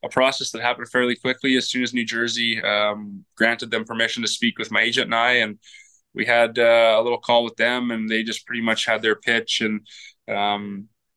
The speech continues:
you know, recru-, in the recruiting process and me being a free agent, I guess that's kind of part of it. First time for me being through something like this. And, uh, it was a crazy process. It didn't quite get to free agency, but I was happy when Columbus called, and, uh,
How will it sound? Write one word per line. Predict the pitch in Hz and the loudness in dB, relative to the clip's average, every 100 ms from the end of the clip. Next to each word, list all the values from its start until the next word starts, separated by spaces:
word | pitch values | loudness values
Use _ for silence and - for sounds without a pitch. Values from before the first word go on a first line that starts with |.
| _ _ | _ _
you | 117 | -2
know, | 104 110 | 0 0
recru-, | 113 110 127 120 | 0 0 0 4
in | 123 | 6
the | 120 | 6
recruiting | 123 139 139 131 | 4 6 4 4
process | 127 123 - 135 143 - 123 | 4 4 2 0 0 -2 -6
and | 113 110 | -4 -2
me | 120 | 0
being | 117 120 117 | 0 0 -2
a | |
free | - 113 110 | -2 0 2
agent, | 117 127 | 0 -2
I | 113 | -2
guess | 110 110 - | 0 0 -2
that's | - 107 - | -4 -4 -4
kind | - 110 | -2 -4
of | - | 0
part | 113 110 | 0 2
of | |
it. | 127 - - | -2 -4 -4
First | 127 - | -4 0
time | 127 117 | 0 -2
for | 120 | -2
me | 120 | -2
being | 117 117 | -2 -4
through | - 123 | -2 0
something | 120 113 | 0 0
like | 117 - | -2 2
this. | 120 123 - | 0 0 -2
And, | 113 - - - _ _ 110 | -4 -8 -16 -20 _ _ -2
uh, | 104 98 101 110 - - | 2 2 0 -4 -12 -4
it | 123 | 0
was | 123 117 | 2 2
a | - | 0
crazy | 127 131 131 | 0 2 2
process. | - 127 - 147 131 117 | 4 4 4 0 -2 -2
It | |
didn't | 104 123 | -2 -2
quite | - 123 | 0 0
get | 127 123 | 0 -2
to | 123 | -4
free | 127 123 | 0 0
agency, | 120 120 127 120 | -2 -6 -4 -2
but | 113 104 _ _ _ | 0 0 _ _ _
I | 120 | 0
was | 120 | 2
happy | 120 113 120 | 2 2 2
when | 117 113 | -4 -4
Columbus | 117 113 110 | -2 -2 -2
called, | - 110 107 110 107 | 0 4 4 4 0
and, | 107 104 | -6 -4
uh, | 107 107 | 0 0